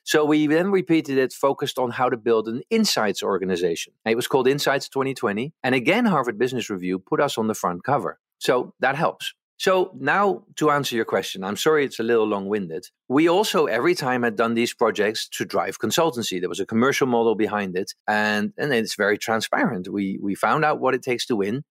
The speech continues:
and if you needed help in getting there, we would be happy to help you in the areas that we had expertise. We repeated that again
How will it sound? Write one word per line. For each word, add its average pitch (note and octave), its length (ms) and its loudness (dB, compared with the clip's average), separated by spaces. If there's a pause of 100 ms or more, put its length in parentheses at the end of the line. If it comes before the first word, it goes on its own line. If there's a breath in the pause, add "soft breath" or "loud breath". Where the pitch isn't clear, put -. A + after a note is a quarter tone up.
(140)
and A#2 100 2
if B2 140 2
you B2+ 100 2
needed B2+ 240 4
help A#2 260 0
in G#2 100 -4
getting F3+ 260 2
there, A#2+ 360 0
we A2+ 220 0
would A#2+ 160 2
be A#2 140 2
happy G#2+ 260 -2
to G#2+ 80 -6
help A2+ 300 0
you G#2 140 2
in G2 120 -2
the G2 140 2
areas F#2+ 320 2
that F2 160 -2
we G2 100 -4
had F#2 180 -2
expertise. - 600 -8 (180)
We E3+ 320 4
repeated D3+ 520 0
that C3 160 4
again F3 640 0